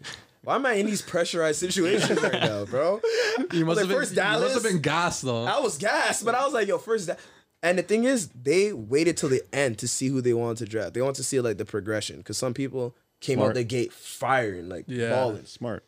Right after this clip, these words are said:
Speaker 1: Yeah, and then once other guys got used to their team, you could see who was really, like, the baller. Some guys were just, like, the t-, mostly the attacking players off the gate were guys that are cooking.
Speaker 2: Yeah.
Speaker 1: But then once he got figured out,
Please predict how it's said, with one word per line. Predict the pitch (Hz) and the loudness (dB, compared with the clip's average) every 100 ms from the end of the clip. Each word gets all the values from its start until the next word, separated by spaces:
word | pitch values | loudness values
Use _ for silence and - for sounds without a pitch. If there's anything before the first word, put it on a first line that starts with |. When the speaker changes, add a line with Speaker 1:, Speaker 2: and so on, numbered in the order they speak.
| - | -4
Speaker 1:
Yeah, | 123 120 92 - | 2 2 0 -4
and | 127 | 0
then | 127 120 107 - _ _ - | 0 0 -4 -12 _ _ -6
once | 135 135 | -2 2
other | 151 151 | 4 4
guys | 135 151 135 | 4 2 4
got | 139 123 | 4 4
used | 117 147 - | 2 0 0
to | |
their | 139 123 | 2 2
team, | 143 160 214 247 _ _ _ _ _ - | 2 0 -2 -4 _ _ _ _ _ -12
you | 120 | -6
could | 123 | -2
see | - 143 | 0 0
who | 131 127 123 | 2 2 2
was | 117 | 2
really, | 120 131 123 117 | 2 2 4 2
like, | 110 101 | 0 -2
the | |
baller. | 104 113 110 101 | -4 -2 -2 -2
Some | - 120 | -4 0
guys | 127 131 | 2 4
were | 127 131 | 2 -2
just, | 123 | -2
like, | 123 104 | 0 -2
the | 110 | -2
t-, | 113 - - - | -4 -8 -16 -2
mostly | 160 214 254 | 0 2 2
the | 175 | 2
attacking | - 160 - 190 | 2 2 2 0
players | 214 208 147 | 2 2 2
off | 151 160 | 0 0
the | - | -2
gate | 123 120 156 202 | -2 2 2 2
were | 110 123 120 - _ _ _ | 0 2 2 0 _ _ _
guys | 123 123 120 | 0 2 2
that | |
are | 113 | 0
cooking. | 104 135 123 95 - _ | 2 0 0 -6 -10 _
Speaker 2:
Yeah. | 120 117 123 _ _ - | -10 -8 -10 _ _ -2
Speaker 1:
But | 127 | 2
then | 147 156 | 4 4
once | 160 | 2
he | |
got | 170 139 | 2 2
figured | - 160 151 139 | 4 4 4 6
out, | 170 233 262 | 4 2 0